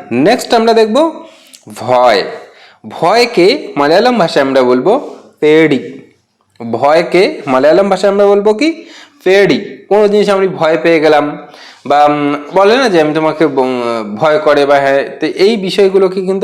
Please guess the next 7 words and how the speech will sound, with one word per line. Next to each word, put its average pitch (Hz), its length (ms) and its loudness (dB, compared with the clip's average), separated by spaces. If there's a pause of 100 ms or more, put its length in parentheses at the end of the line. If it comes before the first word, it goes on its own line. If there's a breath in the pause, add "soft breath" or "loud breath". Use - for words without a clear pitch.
আমরা 202 180 0
মালয়ালম 151 340 2
ভাষায় 165 240 -2
বলবো 185 200 2 (540 loud breath)
পেডি। 180 380 2 (800 loud breath)
নেক্সট 247 320 -2
আমরা 247 140 0